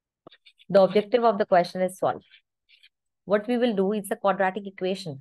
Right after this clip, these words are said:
highest degree is two. What we will do in the first step, x squared is equal to one. Now, we need to find out the value of the variable. Whenever we apply the square root sign, we always introduce the plus and minus sign.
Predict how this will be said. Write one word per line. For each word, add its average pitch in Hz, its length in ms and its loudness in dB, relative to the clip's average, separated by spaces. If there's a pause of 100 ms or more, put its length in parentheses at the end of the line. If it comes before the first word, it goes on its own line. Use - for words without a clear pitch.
highest 185 300 0
degree 185 240 -2
is 190 120 -8
two. - 200 -6 (720)
What 196 160 -2
we 233 100 0
will 226 140 -2
do 220 80 0
in 220 80 -2
the 214 80 -2
first 202 340 -4
step, 220 300 -6
x 196 160 -8
squared 190 380 0
is 180 100 -2
equal 165 200 -2
to 165 80 -6
one. 160 280 -2 (1160)
Now, 180 380 2 (520)
we 170 80 -4
need 190 220 -6
to 226 100 -2
find 170 240 -4
out 165 240 2
the 185 100 0 (580)
value 190 300 4
of 220 100 0
the 226 80 0
variable. 214 560 -2 (760)
Whenever 190 420 0
we 247 140 -2
apply 185 300 0
the 190 120 -2
square 202 320 -6
root 240 180 -10
sign, 165 300 -6
we 180 100 -2
always 180 320 0
introduce 175 480 -6
the 202 80 -4
plus 175 260 -2
and 170 120 -4
minus 160 300 -8
sign. - 160 -2